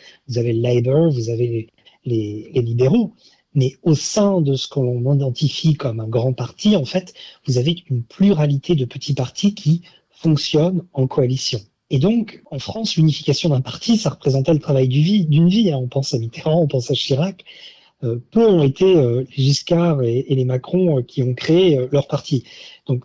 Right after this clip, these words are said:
généralement, il faut rassembler le parti pour gagner. En Australie, la question se pose pas grâce au système de vote préférentiel ou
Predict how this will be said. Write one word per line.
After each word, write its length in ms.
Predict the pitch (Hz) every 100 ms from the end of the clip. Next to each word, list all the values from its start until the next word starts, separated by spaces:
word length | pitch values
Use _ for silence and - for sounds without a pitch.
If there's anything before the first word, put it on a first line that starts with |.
| _
généralement, 600 | 156 143 180 143 156 208
il 140 | 175 -
faut 140 | 160
rassembler 400 | 135 147 160 156
le 80 | 143
parti 320 | 143 - 185
pour 160 | 165 135
gagner. 340 | 127 120 120 _ _
En 120 | - 131
Australie, 460 | - 160 208 254 - _ _ -
la 100 | 139
question 480 | 143 143 - 208 190
se 180 | - 139 - _ _
pose 260 | 185 180 -
pas 380 | 190 240 208 -
grâce 440 | 131 156 202 -
au 60 | 139
système 680 | - 147 - 165 160 131 123 - 453 370
de 120 | 127
vote 260 | 117 147 -
préférentiel 880 | 139 - 120 117 - 156 247 165 - - - _ -
ou 260 | 214 277